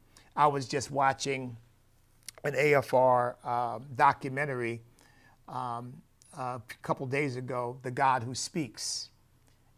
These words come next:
And you can get that on A F R dot net, but The God Who Speaks. You ought to watch it if you haven't. But they basically go through the development of our scripture and our canon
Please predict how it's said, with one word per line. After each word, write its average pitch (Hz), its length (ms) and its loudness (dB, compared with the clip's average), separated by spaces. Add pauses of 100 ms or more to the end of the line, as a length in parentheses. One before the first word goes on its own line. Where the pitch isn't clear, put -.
And 123 720 -4
you 135 160 -4
can 135 100 -4
get 151 260 2
that 131 140 2
on 127 220 -6
A 131 160 0
F 127 180 -4
R 120 180 -2
dot 113 280 -2
net, 131 340 -4 (100)
but 117 280 -12
The 120 80 -6
God 131 320 -2
Who 120 100 -6
Speaks. - 480 -6
You 139 100 -4
ought 160 60 -2
to 131 60 -4
watch 127 320 -2
it 113 80 -12
if 107 80 -12
you 107 80 -6
haven't. 120 360 -4 (400)
But 151 140 -2
they 190 120 8
basically 160 580 4
go 143 320 4
through 131 800 2 (720)
the 135 180 -2
development 135 800 2
of 127 180 0
our 117 140 2
scripture 151 720 -2
and 127 200 -6
our 110 140 -6
canon 151 680 -4